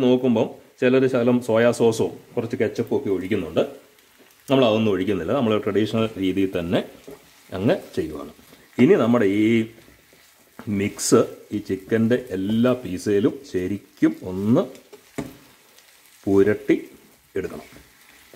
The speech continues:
പുരട്ടി ഇവനെ ശരിക്കും dry ആക്കി നമുക്ക് എടുക്കണം.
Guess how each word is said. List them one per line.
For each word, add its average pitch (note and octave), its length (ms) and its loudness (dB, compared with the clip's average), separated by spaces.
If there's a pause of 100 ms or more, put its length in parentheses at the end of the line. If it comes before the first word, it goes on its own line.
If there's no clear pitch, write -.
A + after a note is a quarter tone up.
(3750)
പുരട്ടി A2 460 2
ഇവനെ A2 260 2
ശരിക്കും G2+ 400 0 (120)
dry F#2 200 0 (220)
ആക്കി F#2 200 -2 (120)
നമുക്ക് G2 200 -4 (120)
എടുക്കണം. F2 300 -10